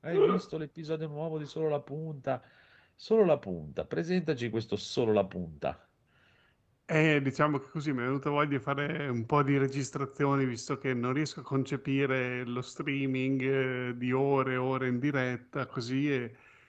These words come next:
Speaker 2: s-, mi piace provare giochi nuovi, fare nuove esperienze, provare cose diverse. E ho detto, "Perché non uniamo questa cosa e registriamo proprio anche le mie reazioni?" Perché spesso quando parlo qui nel, nel podcast mi viene in mente,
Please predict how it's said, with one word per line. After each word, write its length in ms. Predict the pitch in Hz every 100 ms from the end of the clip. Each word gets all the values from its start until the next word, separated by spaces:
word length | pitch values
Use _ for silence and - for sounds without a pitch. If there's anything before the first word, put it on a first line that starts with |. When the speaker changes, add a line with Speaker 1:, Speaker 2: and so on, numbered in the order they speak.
| _ _ _
Speaker 2:
s-, 100 | - _
mi 180 | - 147
piace 420 | 123 156 143 151
provare 380 | 131 135 135 131
giochi 320 | 123 131 135
nuovi, 440 | 135 127 135 123 117
fare 200 | 135 131
nuove 260 | 131 135
esperienze, 580 | 127 - 135 131 135 135
provare 420 | - 135 131 131
cose 280 | 127 139 131
diverse. 680 | 135 160 151 165 151 190 196 - - - _ _
E 60 | 170
ho 20 |
detto, 160 | 143 139
"Perché 220 | 170 196
non 180 | 185 151
uniamo 1080 | 143 143 147 143 139 139 131 127 127 127 117
questa 280 | 131 127 151
cosa 480 | 135 143 160 160 165
e 480 | 151 135 127 127 151
registriamo 880 | 131 135 147 120 160 139 139 156
proprio 240 | 139 131 139
anche 240 | 139 135
le 80 | 127
mie 240 | 139 143
reazioni?" 680 | 135 135 123 120 156 127 117
Perché 180 | 113 131
spesso 320 | 131 165 127
quando 240 | - 127 123
parlo 300 | 143 131 131
qui 160 | 147 127
nel, 680 | 120 120 117 113 110 135 165
nel 180 | 143
podcast 540 | 139 147 127 127 151 -
mi 80 | 143
viene 160 | 123
in 80 | 120
mente, 400 | 120 120 120 110